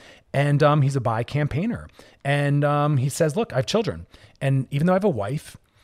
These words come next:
and, um, and I'm in a heterosexual relationship, I'm still bi. And I'm gonna make sure I raise my kids knowing that their father's bi. Their father likes all genders." And that's how we don't let it become something that's stigmatized or not believed. So essentially he's saying you need to stay out of the closet, and he says he will.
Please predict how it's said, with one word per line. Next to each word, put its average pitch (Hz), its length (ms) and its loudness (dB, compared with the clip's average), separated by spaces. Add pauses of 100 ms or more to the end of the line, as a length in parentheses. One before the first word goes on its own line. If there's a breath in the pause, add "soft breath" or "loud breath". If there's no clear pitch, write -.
(300 soft breath)
and, 123 420 -4
um, 117 540 -4
and 123 100 -2
I'm 127 140 0
in 127 80 2
a - 20 2
heterosexual 127 480 -2
relationship, 127 540 -2
I'm 127 100 0
still 131 240 0
bi. 120 420 -2
And 107 80 -10
I'm 117 80 -6
gonna 127 140 -4
make 127 140 -4
sure 135 160 -2
I - 20 2
raise 120 220 0
my 127 100 0
kids 123 240 -4
knowing 147 220 0
that 120 100 -2
their 123 80 -2
father's 113 380 -2
bi. 156 240 0
Their 104 80 -6
father 113 360 -2
likes 127 200 0
all 110 200 -4
genders." 135 480 -2 (500 loud breath)
And 123 340 -2
that's 123 240 -4
how 123 180 -2
we 123 220 -2
don't 117 340 -4
let 117 240 -6
it 120 140 -10
become 113 380 -6
something 113 340 -4
that's - 180 -10
stigmatized 151 600 -2
or 135 60 0
not 117 200 -4
believed. 190 380 -6 (320 loud breath)
So - 100 -4
essentially 185 320 0
he's 185 140 2
saying 170 240 2
you 147 120 2
need 160 140 2
to 170 60 -2
stay - 240 0
out 127 80 4
of 139 80 2
the 151 40 -2
closet, 147 360 -2
and 110 80 -4
he 117 60 -2
says 110 260 -6
he 156 100 -4
will. 170 300 -4